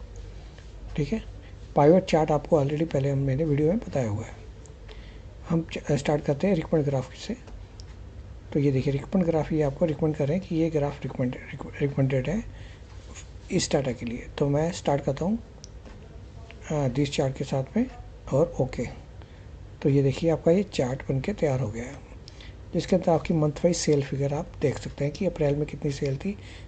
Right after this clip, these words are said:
मई में कितनी है, जून में कितनी, जुलाई में कितनी, किस तरीके से graph का trend चल रहा है।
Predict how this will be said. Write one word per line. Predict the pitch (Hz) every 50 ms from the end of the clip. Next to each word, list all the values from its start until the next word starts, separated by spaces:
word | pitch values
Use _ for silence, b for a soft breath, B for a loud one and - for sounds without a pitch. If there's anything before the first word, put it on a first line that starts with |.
| B B -
मई | 147 143 143
में | 151 160 147
कितनी | - - 143 - 156 160
है, | 208 233 240 - B B B B B B B - -
जून | 135 147 143 151 147
में | 147 143
कितनी, | 139 147 - - 208 220
जुलाई | 180 - 147 139 135
में | 135 143 139
कितनी, | 139 - - - 208
किस | 190 - - 196 - -
तरीके | 170 147 -
से | - - 165
graph | - 156 139 131 135 -
का | - 170
trend | - 170 156 151 147
चल | - - 131 107
रहा | - - -
है। | -